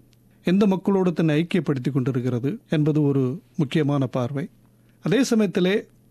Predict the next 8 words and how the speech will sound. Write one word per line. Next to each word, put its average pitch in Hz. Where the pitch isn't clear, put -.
இந்து 254
மதவாதம் 196
அப்படிங்கிற 156
சொல்லாடலையும் 196
நான் 139
மறு-, 143
மறுக்கிறேன். 151
ஏனென்றால், 156